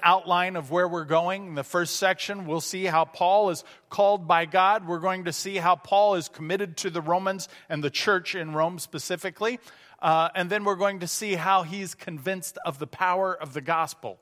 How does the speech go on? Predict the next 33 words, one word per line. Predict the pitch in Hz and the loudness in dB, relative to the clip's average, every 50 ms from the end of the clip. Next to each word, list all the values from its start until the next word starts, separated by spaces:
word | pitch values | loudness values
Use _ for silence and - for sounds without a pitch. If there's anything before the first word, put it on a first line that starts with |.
| _ _ _ _ _ - - - - - | _ _ _ _ _ -20 -20 -20 -12 -8
And | - 143 156 | -4 0 4
that | 190 190 202 190 - | 4 4 4 2 0
issue | 208 220 214 - - - 196 185 185 180 | -2 -2 -2 -2 -4 -4 -6 -6 -6 -6
of | 180 156 | -6 -6
the | 143 156 | -8 -8
power | - - 156 180 196 202 202 196 | -6 -2 2 4 4 4 4 2
of | 185 151 | 0 -2
the | 147 170 | -6 0
gospel | 151 185 180 180 180 170 - - 190 185 175 - - - - - | 2 4 4 4 2 0 0 -2 -2 -2 -2 -2 -6 -14 -20 -20
really | - 143 135 147 170 202 214 220 214 196 202 196 202 196 | -16 -14 -10 -8 -8 -6 -2 0 0 2 0 0 -2 -2
informs | 175 175 175 170 - - - 185 185 180 185 180 170 139 143 | -4 -4 -4 -4 -6 -4 0 2 2 2 2 0 -2 0 4
us | 151 151 135 - - - - | 4 4 2 0 -6 -8 -6
of | 165 131 | -6 -4
life | 127 131 139 139 135 - - - | -2 0 0 0 0 -2 -8 -12
today. | - - 123 110 107 92 90 - _ _ _ _ _ _ _ _ _ _ _ _ _ _ _ _ - | -12 -10 -10 -10 -10 -12 -12 -18 _ _ _ _ _ _ _ _ _ _ _ _ _ _ _ _ -8
I | 139 | -6
hope | 151 170 165 - | -4 -4 -4 -6
you're | 135 120 | -6 -8
ready. | 110 110 98 95 90 87 _ _ _ _ _ _ _ _ _ _ _ _ _ _ - | -6 -8 -10 -10 -12 -16 _ _ _ _ _ _ _ _ _ _ _ _ _ _ 0
I | 180 | 0
hope | 202 208 160 175 | 0 2 0 0
you're | 175 156 | 0 2
ready | 156 151 147 135 | 2 2 2 0
to | 139 | -2
buckle | 127 120 139 135 - 143 135 | 0 0 0 0 0 -2 -4
in, | 127 123 120 | -4 -6 -6
'cause | - - 160 | -8 -10 -8
we're, | 123 139 180 185 180 175 - | -4 0 0 0 0 0 -2
we're | 160 160 196 208 208 | -2 0 2 2 2
in | 202 180 185 185 185 165 | 2 0 -2 -4 -4 -4
for | - - 170 160 147 | -2 0 2 2 2
a | 143 | 2
ride, | 139 139 135 131 127 127 127 123 123 | 2 4 4 4 4 2 0 -4 -8